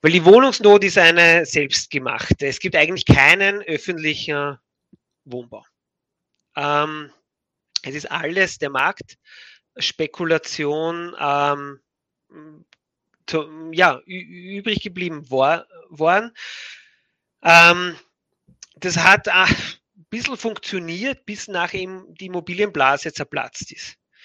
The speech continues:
Wenn man heute von T-, Dublin nach Galway mit, mit dem Zug fährt,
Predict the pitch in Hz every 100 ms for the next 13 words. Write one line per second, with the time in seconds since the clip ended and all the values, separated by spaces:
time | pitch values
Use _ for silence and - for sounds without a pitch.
0 | - - _ 151 175 156 160 180 - 202
1 | 208 202 185 - 190 190 180 170 _ _
2 | _ _ - 147 - _ _ _ _ _
3 | _ _ 143 156 202 208 170 - 135 156
4 | 190 196 196 190 180 _ _ _ 165 -
5 | 165 - - 202 226 - - 143 170 262
6 | -